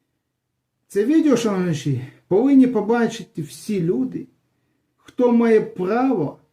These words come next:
знати правду про пенсії двадцять шостого року. І ми про це сказали. Тому ставте вподобайки, коментарі залишайте свої, свою думку залишайте.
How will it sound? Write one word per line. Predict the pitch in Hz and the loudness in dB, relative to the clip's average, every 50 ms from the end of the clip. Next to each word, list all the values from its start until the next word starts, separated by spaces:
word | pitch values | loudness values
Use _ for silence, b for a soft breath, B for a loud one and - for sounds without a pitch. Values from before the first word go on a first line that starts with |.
| _ _ _ | _ _ _
знати | 165 143 127 147 185 214 233 240 233 233 226 185 | -8 -6 -4 -4 -2 -2 -2 -4 -2 -4 -6 -6
правду | - - 180 196 196 170 147 135 123 123 127 123 127 - - | -4 -4 -4 -2 -2 -2 -2 -2 -4 -4 -6 -6 -8 -8 -6
про | - 180 196 180 | -2 -2 -2 0
пенсії | - 208 226 254 254 233 233 - 214 175 | 2 2 2 2 2 -2 -2 -4 -4 -4
двадцять | 139 131 139 165 127 - - | -2 -2 -4 -4 -4 -6 -6
шостого | - 165 156 147 - - 147 143 135 135 | -6 -6 -6 -6 -6 -8 -8 -6 -6 -6
року. | 123 123 - _ - _ _ _ _ _ | -8 -8 -12 _ -20 _ _ _ _ _
І | 202 202 | -2 2
ми | 226 277 320 311 277 - - _ _ _ _ | 2 2 2 2 -2 -4 -8 _ _ _ _
про | - 170 190 | -6 -4 -4
це | 185 - - 208 196 | -4 -2 -4 -4 -4
сказали. | - - _ 156 139 127 131 131 131 135 143 - _ _ _ _ _ _ | -4 -6 _ -6 -6 -4 -6 -8 -8 -10 -14 -18 _ _ _ _ _ _
Тому | - 240 247 247 226 185 143 123 127 127 - _ _ _ _ _ _ _ _ _ _ _ _ _ - | 0 0 2 2 0 -2 -2 -4 -6 -12 -18 _ _ _ _ _ _ _ _ _ _ _ _ _ -20
ставте | - - 240 226 208 151 143 185 | -8 -4 -4 -4 -4 -4 -4 -6
вподобайки, | 175 147 175 170 151 147 151 151 175 214 233 226 220 - 214 208 - _ _ _ _ _ _ _ _ | -6 -4 -4 -4 -2 -2 -2 -4 -4 -4 -6 -6 -8 -10 -16 -18 -18 _ _ _ _ _ _ _ _
коментарі | - 208 214 220 226 220 185 147 - 196 190 202 202 180 | -2 0 0 2 0 0 -2 -2 -2 -2 -2 0 0 -2
залишайте | 147 143 151 151 151 131 - - 143 156 180 185 185 202 | 0 0 0 0 -2 -2 -4 -8 -8 -8 -8 -8 -8 -12
свої, | 170 - - 170 170 170 165 - - _ _ _ _ _ _ _ _ _ _ _ _ _ _ _ _ | -14 -12 -12 -10 -10 -8 -10 -12 -16 _ _ _ _ _ _ _ _ _ _ _ _ _ _ _ _
свою | _ - 214 254 294 277 | _ -4 -2 0 0 0
думку | 226 226 277 254 208 165 170 156 | 0 2 2 2 2 0 0 -2
залишайте. | 143 151 147 147 135 - - 135 123 - - _ _ | 0 0 0 -2 -4 -4 -8 -14 -14 -14 -20 _ _